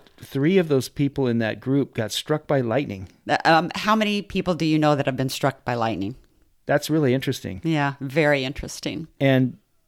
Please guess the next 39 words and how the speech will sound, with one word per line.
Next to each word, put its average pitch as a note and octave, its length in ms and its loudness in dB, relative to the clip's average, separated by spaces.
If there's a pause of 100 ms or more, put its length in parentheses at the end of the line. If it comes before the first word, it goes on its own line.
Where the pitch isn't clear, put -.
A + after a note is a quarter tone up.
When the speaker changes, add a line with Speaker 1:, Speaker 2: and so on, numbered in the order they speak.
(120)
Speaker 1:
looking E3+ 360 4
at C3+ 180 0
the A2+ 300 6
geography A#2 720 0
and, A2 400 -2 (260)
and A#2 220 -2
when A2+ 100 0
you A2 140 0
see B2+ 480 2 (160)
the A#2 120 -4
terrain, A#2+ 640 0 (400)
it's - 160 -8
pretty F#3+ 280 4
open. A2+ 380 2 (380)
And, A2+ 440 0
uh, G#2+ 260 -2 (140)
lightning C#3 420 2
storms, A2+ 640 -2 (160)
you B3+ 80 -4
know, - 160 -6
that, - 260 -6 (120)
that - 140 -4
was B2+ 140 -2
really D#3 220 4
dangerous. A#2+ 580 -2 (180)
Speaker 2:
And E3+ 160 2
Speaker 1:
And A#2+ 80 -2
Speaker 2:
quite F3 540 2
the F3+ 100 2
storm E3 360 2
coming D#3 320 2
down, E3 240 6
because C#3+ 300 -4
didn't D#3 180 0
they D3+ 160 2
have D3+ 300 2
to D3 380 2
kind D3+ 300 2
of B2+ 300 -6